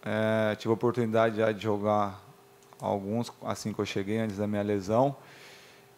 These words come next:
e eu vi o quanto é importante e,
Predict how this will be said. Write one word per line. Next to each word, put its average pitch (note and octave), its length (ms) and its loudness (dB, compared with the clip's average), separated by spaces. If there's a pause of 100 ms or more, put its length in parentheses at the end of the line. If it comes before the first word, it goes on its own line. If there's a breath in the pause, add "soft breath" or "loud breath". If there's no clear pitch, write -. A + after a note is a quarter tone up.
(100)
e A2 340 0
eu A2+ 200 4
vi A2+ 340 0
o A#2 40 0
quanto A#2+ 420 0
é B2 100 4
importante B2 760 2
e, B2 520 0